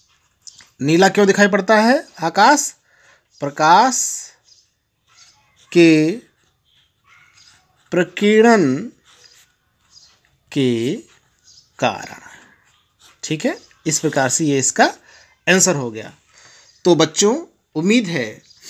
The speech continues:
आपको यह वीडियो अच्छा लगा होगा। अगर अच्छा लगा हो तो शेयर कर दीजिएगा दोस्तों के साथ, लाइक कर दीजिएगा, और चैनल पे नए हैं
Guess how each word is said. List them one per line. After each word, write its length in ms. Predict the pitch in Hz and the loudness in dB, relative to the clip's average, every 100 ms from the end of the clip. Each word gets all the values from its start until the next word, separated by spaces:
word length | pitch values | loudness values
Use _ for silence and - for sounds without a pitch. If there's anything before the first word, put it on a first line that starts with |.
| - - _ - 147 | -20 -20 _ -8 0
आपको 400 | 165 185 - 165 170 - _ _ | 0 0 -6 -4 -4 -8 _ _
यह 140 | 143 160 | -8 -6
वीडियो 300 | 156 160 165 | -4 -2 -4
अच्छा 260 | 147 - | -4 -4
लगा 220 | 160 156 170 | -4 -4 -4
होगा। 320 | 170 175 294 - _ _ 135 | -2 -4 -4 -10 _ _ -8
अगर 180 | 151 | -2
अच्छा 260 | 147 - 185 | -2 -2 -2
लगा 200 | 170 190 | 0 -2
हो 240 | 190 262 - _ _ _ - _ | -4 -6 -10 _ _ _ -20 _
तो 340 | 214 240 285 - - - - | 2 2 0 -10 -14 -14 -14
शेयर 360 | - 170 202 | -6 -2 -2
कर 160 | 196 196 | -2 -2
दीजिएगा 300 | 185 190 196 | -2 -2 -4
दोस्तों 360 | 180 175 - | -4 -6 -8
के 80 | 202 | -8
साथ, 160 | 208 226 | -6 -4
लाइक 300 | 143 156 180 | -2 -4 -4
कर 100 | 214 | -4
दीजिएगा, 520 | 220 214 226 226 240 - _ _ _ | -4 -4 -4 -6 -8 -14 _ _ _
और 200 | 139 156 | -2 -2
चैनल 340 | 151 143 147 151 | -2 -4 -2 -4
पे 140 | 156 | -6
नए 280 | 135 120 190 | -6 -2 0
हैं 440 | 254 156 101 - | -2 -4 -10 -18